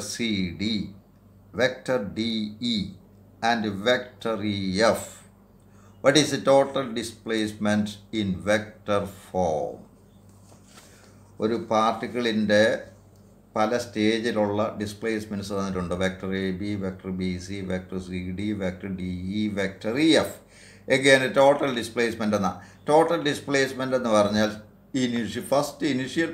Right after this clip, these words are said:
പൊസി-, ഇനിഷ്യൽ പൊസിഷനിൽ നിന്ന് ഫൈനൽ പൊസിഷനിലേക്ക് വരയ്ക്കുന്ന വെക്ടറാണ്.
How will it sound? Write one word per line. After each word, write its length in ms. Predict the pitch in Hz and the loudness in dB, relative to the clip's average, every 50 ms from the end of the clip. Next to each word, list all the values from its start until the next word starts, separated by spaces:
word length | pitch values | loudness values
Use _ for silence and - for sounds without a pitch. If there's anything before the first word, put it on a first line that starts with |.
| - 139 | -4 -2
പൊസി-, 220 | 127 107 104 101 113 | -2 0 0 -2 -2
ഇനിഷ്യൽ 340 | 135 160 170 - 180 175 160 - - | -4 -4 -4 -4 -4 -6 -6 -4 -4
പൊസിഷനിൽ 580 | 117 107 101 95 104 101 101 - 101 95 95 92 | -2 -2 -2 -2 -4 -6 -6 -6 -4 -2 0 2
നിന്ന് 300 | 92 92 98 110 120 127 - - - - - | 2 2 2 0 0 -2 -2 -6 -10 -8 -4
ഫൈനൽ 480 | 87 82 82 85 87 90 92 107 120 - - - - | -2 -2 0 0 -2 -2 -2 -2 -4 -6 -6 -6 -4
പൊസിഷനിലേക്ക് 840 | 123 117 101 - 113 104 104 - 104 101 98 98 98 95 95 - 101 98 95 | -4 -4 -4 -6 -8 -10 -10 -10 -8 -6 -4 -4 -4 -4 -4 -6 -6 -4 -2
വരയ്ക്കുന്ന 680 | 92 92 92 90 85 - - - 90 85 85 85 85 85 85 85 80 80 | -2 -2 -2 -4 -6 -8 -8 -10 -8 -8 -8 -8 -8 -6 -6 -6 -6 -6
വെക്ടറാണ്. 560 | 80 80 - - - 82 71 - - - | -8 -10 -12 -12 -10 -10 -10 -8 -10 -12